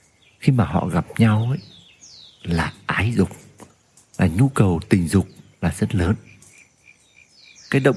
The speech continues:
cơ đầu tiên khiến cho một nam hay một nữ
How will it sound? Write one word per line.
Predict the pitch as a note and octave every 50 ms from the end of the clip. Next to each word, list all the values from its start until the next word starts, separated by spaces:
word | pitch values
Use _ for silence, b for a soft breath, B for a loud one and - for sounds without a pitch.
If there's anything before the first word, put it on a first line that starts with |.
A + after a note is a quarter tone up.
| - -
cơ | - D3+ D#3
đầu | C3+ B2 A2 F#2 F2 -
tiên | - C#3 D3+ D3 D#3 D#3+ D#3 - - _ _ _ _ _ _ _ _
khiến | - C#3 C#3+ D#3 E3
cho | -
một | D3 C3 G#2+ F2 - -
nam | F#2 A2 C3+ C#3 C#3 C#3 C3+
hay | C3 C3 B2+
một | A#2 G2 F2 - -
nữ | F#2 G2 A2 A2 - E3